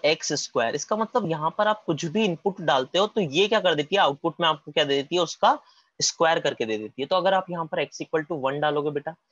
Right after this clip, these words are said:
तो आपको क्या मिल जाएगा यहाँ पर? क्या मैं ऐसा बोलूँ y equal to x का square, मतलब वन का square, मुझे वन मिल जाएगा। अगर सर मैं यहाँ पर टू डालूं, तो मुझे क्या मिल जाएगा? सर मुझे यहाँ पर टू का square four मिल जाएगा। अगर मैं यहाँ पर माइनस वन डालूं,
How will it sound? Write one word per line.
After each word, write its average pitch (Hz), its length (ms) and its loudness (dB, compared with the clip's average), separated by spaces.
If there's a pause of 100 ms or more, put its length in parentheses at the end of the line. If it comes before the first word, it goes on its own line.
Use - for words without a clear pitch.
(220)
तो 143 60 4
आपको 143 240 2
क्या 147 140 0
मिल 143 160 -2
जाएगा 139 260 2
यहाँ 139 180 0
पर? 160 120 -4
क्या 156 300 -2
मैं 143 140 0
ऐसा 147 160 -4
बोलूँ 151 380 -2
y 127 320 4
equal 139 260 -2 (120)
to 143 260 0
x - 180 -10
का 160 160 0
square, 135 440 0
मतलब 131 320 -4
वन 131 120 0
का 143 160 0
square, 139 300 -2
मुझे 135 220 -4
वन 131 360 -4
मिल 131 220 -4
जाएगा। 123 320 -2 (500)
अगर 156 180 2
सर 165 180 -2
मैं 165 140 0
यहाँ 147 180 2
पर 180 240 0 (500)
टू 185 160 4
डालूं, 127 300 0 (320)
तो 160 80 0
मुझे 151 320 0
क्या 156 140 0
मिल 147 120 2
जाएगा? 143 220 2
सर 156 180 -2
मुझे 147 200 0
यहाँ 139 160 0
पर 160 160 -4
टू 147 240 -4
का 143 160 0
square 147 340 -2
four 135 300 -4
मिल 131 160 -2
जाएगा। 123 280 0
अगर 143 340 0
मैं 170 120 0
यहाँ 160 220 0
पर 180 100 2
माइनस 135 680 -2
वन 156 160 0
डालूं, 139 300 0